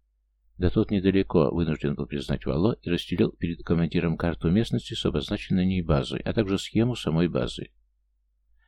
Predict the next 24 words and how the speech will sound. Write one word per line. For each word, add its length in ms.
«База 280
пятьдесят 480
семь 240
девяносто 540
два», 240
прочитал 500
Лерн-генерал. 800
«Ну 140
что 260
же, 120
нам 180
в 60
любом 240
случае 400
нужно 220
запастись 520
боеприпасами, 840
почему 360
бы 160
и 60
не 120
за 140
счет 340
этой. 440